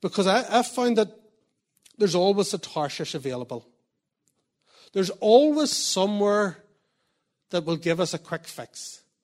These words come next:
There's always somewhere that will ease our pain temporarily. There's always somewhere that will give us that dopamine hit and give us that little spike of joy that we want.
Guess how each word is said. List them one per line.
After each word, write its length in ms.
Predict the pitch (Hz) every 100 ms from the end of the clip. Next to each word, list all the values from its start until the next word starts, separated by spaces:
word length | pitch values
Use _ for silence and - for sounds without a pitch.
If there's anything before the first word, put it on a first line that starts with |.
| _ _
There's 200 | 190 175
always 500 | - 214 269 302 302
somewhere 800 | - - - 214 226 214 220 214
that 220 | 196 165
will 240 | 180 170 -
ease 360 | 170 190 202
our 180 | 185 175
pain 680 | 175 - 143 151 160 165 151 _ _ _ _ -
temporarily. 1160 | 151 170 165 160 135 127 135 135 131 123 110 _ _ - -
There's 160 | 190 175
always 480 | - 208 277 277 -
somewhere 440 | - 220 214 214
that 160 | 202 170
will 120 | 170
give 240 | 160 175
us 160 | 180 -
that 320 | 170 165 -
dopamine 520 | 180 185 208 196 202 175
hit 220 | 202 -
and 160 | 165 160
give 200 | 160 165
us 140 | 170
that 160 | 175 156
little 420 | 156 170 196 220
spike 600 | - - - - 165 165
of 240 | 160 131 -
joy 420 | - 143 147 151
that 160 | 151
we 120 | 156 147
want. 420 | 123 117 117